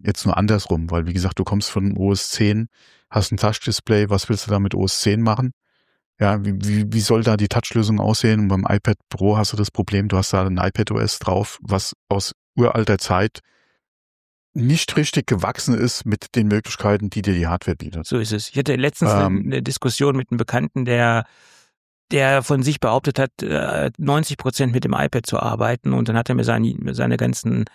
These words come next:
Speaker 2: Anwendungsszenarien aufgezählt und, ähm, hat gemeint, ja, dafür braucht man ja auch schon ein iPad Pro.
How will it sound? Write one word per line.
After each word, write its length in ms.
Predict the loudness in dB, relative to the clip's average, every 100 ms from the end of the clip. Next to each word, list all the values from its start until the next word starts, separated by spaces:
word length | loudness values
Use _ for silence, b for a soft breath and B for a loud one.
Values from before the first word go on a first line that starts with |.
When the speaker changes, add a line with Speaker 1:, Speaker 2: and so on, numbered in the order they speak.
| B B -6
Speaker 2:
Anwendungsszenarien 1300 | -2 0 2 2 0 -2 -2 2 2 2 0 0 0
aufgezählt 800 | -2 -4 -10 -6 0 0 0 -2
und, 500 | -2 0 -2 -4 -4
ähm, 480 | 0 0 0 0 -2
hat 160 | -2
gemeint, 380 | 0 2 2 0
ja, 100 | -4
dafür 320 | -4 -2 -2
braucht 280 | 0 0 2
man 160 | 0 2
ja 100 | 0
auch 160 | -2
schon 240 | -2 0 0
ein 100 | 0
iPad 400 | -2 -2 -6 -6
Pro. 380 | -2 0 0